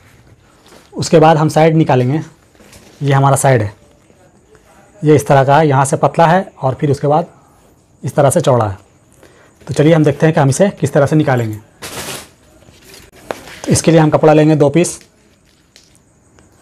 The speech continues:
आठ इंच ल-, आठ इंच चौड़ा, तेरह इंच लंबा। सबसे पहले हम इसे सेंटर कर लेंगे, इस तरह से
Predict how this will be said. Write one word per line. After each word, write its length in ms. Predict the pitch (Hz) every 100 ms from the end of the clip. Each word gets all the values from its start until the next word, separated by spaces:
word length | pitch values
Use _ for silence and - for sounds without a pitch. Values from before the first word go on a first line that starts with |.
| _ _ _ _ _ _ _ _
आठ 260 | - 135 139
इंच 180 | 160 160
ल-, 200 | 139 147 -
आठ 220 | 143 143
इंच 140 | 156 131
चौड़ा, 280 | 143 143 175 - _ _ _ _ _ _ _ _ _ _ _ _ _ _ _ _ _ _ _ _ _ _ _ -
तेरह 220 | - 147 165
इंच 180 | 156 160
लंबा। 340 | 135 117 101 - _ _ _ _ _ _ _ _ _ _ _ - - _ _ - - -
सबसे 220 | - 131
पहले 200 | 156 151
हम 120 | 156 151
इसे 140 | 170
सेंटर 280 | 160 135 147
कर 100 | 147
लेंगे, 260 | 151 156 160 - _ _ _ _ _ _ _ _ _ _ _ _ _ _ _ _ -
इस 140 | -
तरह 180 | 135 131
से 120 | 160